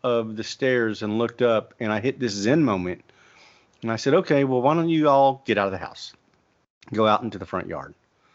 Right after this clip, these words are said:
because I just don't need that energy right now. I have to go solve this problem." And so I walked upstairs. Like, it's not like I ran upstairs fast like an action figure. I just walked upstairs normally,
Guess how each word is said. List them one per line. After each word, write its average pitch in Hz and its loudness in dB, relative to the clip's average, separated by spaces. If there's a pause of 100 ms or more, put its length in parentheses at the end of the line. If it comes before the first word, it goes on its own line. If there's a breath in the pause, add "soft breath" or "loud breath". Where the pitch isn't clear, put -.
(260)
because 92 -6
I 101 2
just 113 -4
don't 117 0
need 110 0
that 101 -2
energy 95 -4
right 90 0
now. 82 -6
I 90 -4
have 98 -6
to 101 -4
go 92 -2
solve 87 -2
this 87 -14
problem." 71 -4 (640 loud breath)
And - -10
so 113 4
I 113 6
walked 127 4
upstairs. 143 -2
Like, 101 -2
it's 117 -6
not 147 0
like 160 0
I 151 4
ran 127 2
upstairs 120 -2
fast 110 -2
like 101 -4
an 98 -4
action 107 -4
figure. 95 -6 (460 loud breath)
I 95 -4
just 143 -6
walked 87 0
upstairs 110 -2
normally, 113 0